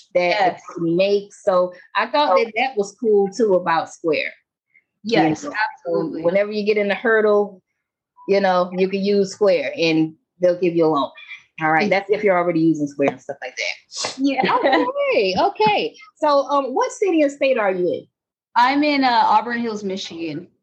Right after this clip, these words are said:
Speaker 1: In Michigan?
Speaker 2: Yes.
Speaker 1: Okay. Where do you see your company at in the next year or two?
Speaker 2: Uh, so the next year or two, uh, within actually the next six months, I, I don't wanna be cleaning at all. Um,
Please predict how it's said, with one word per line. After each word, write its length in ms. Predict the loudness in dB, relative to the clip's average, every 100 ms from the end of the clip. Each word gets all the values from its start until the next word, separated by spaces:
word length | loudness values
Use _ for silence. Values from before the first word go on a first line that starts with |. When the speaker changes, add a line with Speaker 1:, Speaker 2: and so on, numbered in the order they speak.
| _ _ _ _
Speaker 1:
In 180 | 0 2
Michigan? 600 | 2 0 -6 -8 -8 -10 _ _ _ _
Speaker 2:
Yes. 440 | -8 -8 -8 -12 -4
Speaker 1:
Okay. 460 | -2 0 0 -2 -6 -8
Where 180 | 0 2
do 60 |
you 160 | 2 0
see 240 | 0 0 2
your 140 | 0
company 500 | -2 -2 -2 -2 -2 0
at 200 | 0 0 0
in 240 | 0 2
the 140 | 0 2
next 560 | 0 2 2 0 -8 -16
year 460 | -10 -2 2 2 2
or 60 | -2 -6
two? 140 | -20 -20 _ _ -20 -20 _ _ _ _
Speaker 2:
Uh, 140 | 0 0
so 200 | 0 0
the 80 | 2
next 300 | 0 0 -8
year 380 | -6 -4 -2 0
or 260 | -2 -4
two, 480 | -8 -6 -4 -2 -2
uh, 560 | -2 0 2 2 -2 -6 -16 -18 -18 -20 -20 -20 -8
within 460 | -2 0 2 0 2 0
actually 300 | 0 -2 -4
the 100 | -2
next 420 | 0 0 -2 -14 -18 -18
six 380 | -4 -2 -2 -4
months, 420 | 0 0 0 -4
I, 200 | 0 0
I 120 | 0 0
don't 280 | -2 -2 -2
wanna 360 | -2 0 -2 -4
be 100 | -10
cleaning 440 | -10 -8 -4 -2
at 80 | 0
all. 380 | 2 0 -4 -4
Um, 460 | 0 2 2 0